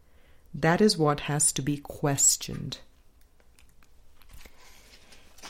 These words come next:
Yet only here and now its cause must be, for its effects already have been judged as fearful. And in overlooking this,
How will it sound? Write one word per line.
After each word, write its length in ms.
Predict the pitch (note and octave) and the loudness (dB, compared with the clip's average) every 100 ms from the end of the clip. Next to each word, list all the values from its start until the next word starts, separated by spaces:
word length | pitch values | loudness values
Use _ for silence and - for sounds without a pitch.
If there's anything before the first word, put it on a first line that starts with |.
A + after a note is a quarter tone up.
| - - - - - - - | -20 -20 -20 -20 -20 -20 -2
Yet 340 | D#3 A3 B3 | 4 4 6
only 420 | B3 A#3+ B3+ B3+ | 6 8 6 6
here 300 | A3 G3 G3 | 6 4 6
and 220 | F#3+ F3 D#3+ | 6 4 4
now 460 | D#3+ E3 F3 D3 - | 4 4 4 0 -2
its 240 | D#3+ - | -4 -2
cause 480 | - E3 D#3+ D#3+ D#3 | 2 4 6 4 2
must 400 | D3 D#3 - - | 0 0 -2 0
be, 280 | D3 C#3 C#3+ - - - - - - - | 0 0 -4 -14 -20 -20 -20 -20 -20 -14
for 380 | - D#3 D3+ - | -2 2 2 4
its 380 | F3+ A3 - - | 4 4 2 -2
effects 560 | E3 D#3+ D3+ D#3+ - - | -2 0 0 -2 -4 -4
already 500 | D3+ C#3+ C#3+ D3 D#3 | 0 0 0 0 0
have 220 | D3+ D#3+ | -2 -4
been 160 | - C#3+ | -2 0
judged 460 | C#3+ C#3+ C#3+ - - | 0 0 0 -4 -6
as 200 | C#3+ - | -4 -4
fearful. 560 | - C#3+ C#3 - - - - - - - - - - - - - - - - | -2 -2 -2 -8 -12 -14 -18 -20 -20 -20 -20 -20 -20 -20 -20 -20 -14 -12 0
And 220 | - B3+ | 6 8
in 100 | D4+ | 8
overlooking 800 | C#4+ A#3 B3+ C4+ A3 A3 G3+ F#3 | 6 6 8 10 8 8 6 6
this, 520 | D#3 D#3 F#3 - - | 6 4 4 -2 -6